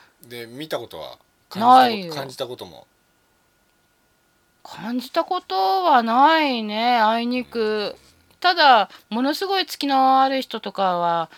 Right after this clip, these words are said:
Speaker 2: やっぱ感じたことあるんじゃないの？
Speaker 1: ただ、あの、ギャンブルの神様がもし、例えばさっき、その貧乏神さんはいるっていう話、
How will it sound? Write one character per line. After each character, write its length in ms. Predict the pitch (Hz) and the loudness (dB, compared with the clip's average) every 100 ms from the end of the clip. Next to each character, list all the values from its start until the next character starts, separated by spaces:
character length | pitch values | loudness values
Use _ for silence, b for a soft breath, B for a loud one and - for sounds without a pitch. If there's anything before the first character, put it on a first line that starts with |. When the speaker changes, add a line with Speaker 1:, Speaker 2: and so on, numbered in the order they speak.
| B | B
Speaker 2:
や 100 | 233 | -6
っ 60 | 240 | 0
ぱ 220 | 240 208 | 2 2
感 240 | - 226 220 | 0 -4 -2
じ 100 | 226 | -2
た 100 | 233 | -2
こ 140 | 226 | -2
と 100 | 208 | -2
あ 80 | 220 | -2
る 120 | 233 | -4
ん 60 | 202 | -6
じ 60 | |
ゃ 60 | 190 | -8
な 160 | 175 | -8
い 60 | 160 | -10
の？ 320 | 151 165 269 _ B B B B B B _ | -12 -12 -12 _ B B B B B B _
Speaker 1:
た 120 | 196 | -6
だ、 140 | 180 | -6
あ 40 | 135 | -8
の、 240 | 120 113 | -10 -12
ギ 100 | 110 | -10
ャ 120 | 156 | -12
ン 80 | 220 | -10
ブ 60 | 226 | -10
ル 60 | |
の 80 | 165 | -10
神 220 | 123 131 | -12 -16
様 140 | 123 113 | -14 -14
が 100 | 98 | -14
も 100 | 139 | -12
し、 140 | - | -12
例 80 | 107 - 185 | -14 -14 -12
え 40 | |
ば 80 | 135 | -12
さ 100 | 147 | -14
っ 40 | |
き、 300 | 139 117 92 - | -16 -16 -16 -18
そ 120 | 98 | -20
の 120 | 95 | -20
貧 220 | 110 139 143 | -14 -12 -6
乏 160 | 156 | -6
神 180 | 123 95 | -6 -12
さ 120 | - | -18
ん 60 | 92 | -18
は 80 | 87 | -16
い 60 | |
る 80 | 101 | -16
っ 40 | 107 | -18
て 180 | - | -18
い 60 | 82 | -18
う 40 | |
話、 640 | 78 80 - 80 82 76 | -16 -18 -18 -16 -14 -16